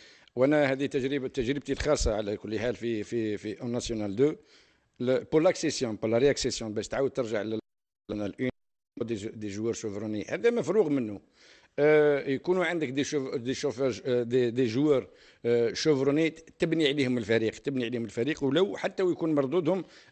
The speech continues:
آه، م-، مردود، آه، مردود، آه، ماشي نقول متواضع، ولكن يكون، آه، مردود مويان. ولكن انا كي نشوف، باغ اكزومبل، في، كي راك تحكي لي على ال-، لي جوار، انني نشوف باللي بارمي،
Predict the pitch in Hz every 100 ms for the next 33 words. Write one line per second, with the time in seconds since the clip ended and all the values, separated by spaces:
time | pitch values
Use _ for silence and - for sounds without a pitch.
0 | - 147 170 143 147 143 143 127 165 139
1 | 131 123 123 123 135 123 165 135 131 123
2 | 120 107 127 - 190 156 139 135 143 151
3 | 175 180 156 143 - 151 - 151 - -
4 | 131 135 143 139 147 165 143 147 147 120
5 | 98 _ _ _ - 139 196 196 208 175
6 | 170 - 156 - 196 135 135 131 151 123
7 | 120 113 123 113 127 123 - - - 135
8 | 123 120 117 113 120 110 101 107 190 254
9 | 247 240 240 226 262 202 156 143 - 147
10 | 143 131